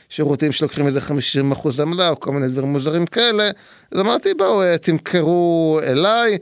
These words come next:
ו-, אמ, אה, והכל יהיה בסדר, ואז חשבתי שכאילו ווין ווין, כן, אני אוכל לקנות ביטקוין מהם,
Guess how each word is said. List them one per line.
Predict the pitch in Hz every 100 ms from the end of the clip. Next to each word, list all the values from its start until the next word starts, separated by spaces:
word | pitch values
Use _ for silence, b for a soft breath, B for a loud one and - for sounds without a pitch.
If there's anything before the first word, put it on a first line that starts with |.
| b b b -
ו-, | 123 123 135 131 139 139 139 135 139
אמ, | 139 127 131 135 135 135 127 b b b b _ -
אה, | 127 127 123
והכל | 120 117 135
יהיה | 127
בסדר, | 120 - 202 160
ואז | 156 147 -
חשבתי | 147 156 - 165 151
שכאילו | - 135 143 139 147 139 B B
ווין | - 151 156
ווין, | 156 120
כן, | 139 135
אני | 131 147
אוכל | - 147
לקנות | 139 131 143 139 131
ביטקוין | 127 147 139 - 143 135
מהם, | 139 139 170 165